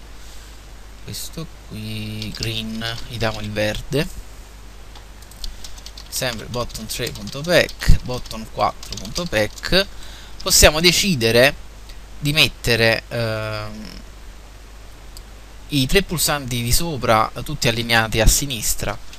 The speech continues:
tramite, eh, la variabile side e il, con il valore left, che è appunto sinistra. Eh, stessa cosa per il button tre e il button quattro. In questo modo avremo come risultato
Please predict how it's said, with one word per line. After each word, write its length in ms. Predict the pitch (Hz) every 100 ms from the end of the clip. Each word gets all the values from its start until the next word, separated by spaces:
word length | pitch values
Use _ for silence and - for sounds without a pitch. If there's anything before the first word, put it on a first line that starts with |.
| - - - - -
tramite, 560 | - 127 113 110 110 - -
eh, 240 | 113 107
la 100 | 113
variabile 720 | 113 123 110 107 107 107 -
side 640 | - 104 - 127 175 233 - - - - - - - -
e 200 | - 135 -
il, 180 | 139 135
con 160 | 131
il 80 | 127
valore 300 | 143 127 110
left, 380 | 107 104 - -
che 80 | 113
è 40 |
appunto 300 | 107 117 101
sinistra. 800 | - 107 98 - - - - - - - - - -
Eh, 440 | - 117 113 110 110
stessa 300 | - 110 139
cosa 320 | 127 113 110
per 520 | 107 107 - 92 - - - - - - - -
il 100 | 113
button 500 | 107 110 - 143 180
tre 320 | - 208 190 - - -
e 160 | 147 143
il 300 | 135 117 120
button 460 | 120 113 - 110 107 -
quattro. 480 | 104 - - 113
In 1500 | 113 - - - - - - - - - - - - - -
questo 340 | - - - 185
modo 360 | 123 120 123 127
avremo 340 | 127 113 107
come 220 | 120 131
risultato 640 | 151 196 214 - 101 104